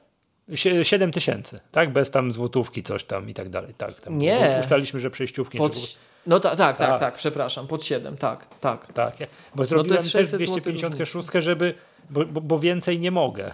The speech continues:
Speaker 1: bo więcej
Speaker 2: Tak,
Speaker 1: nie mogę,
Speaker 2: tak,
Speaker 1: <laughs> tak,
Speaker 2: tak,
Speaker 1: tutaj.
Speaker 2: tak, tak, tak, tak.
Speaker 1: Tak, więc jakby, y, taką, wiesz, patrz,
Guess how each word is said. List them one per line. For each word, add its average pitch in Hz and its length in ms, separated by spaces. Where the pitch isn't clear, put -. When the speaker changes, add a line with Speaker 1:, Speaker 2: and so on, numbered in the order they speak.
Speaker 1:
bo 127 140
więcej 143 320
Speaker 2:
Tak, 147 80
Speaker 1:
nie 160 80
mogę, 123 140
Speaker 2:
tak, 135 180
Speaker 1:
<laughs> - 60
tak, 143 100
Speaker 2:
tak, 139 120
Speaker 1:
tutaj. 117 220
Speaker 2:
tak, 123 200
tak, - 260
tak, - 260
tak. - 280
Speaker 1:
Tak, 117 220
więc 135 200
jakby, 156 380
y, 180 180
taką, 170 340
wiesz, 143 300
patrz, - 460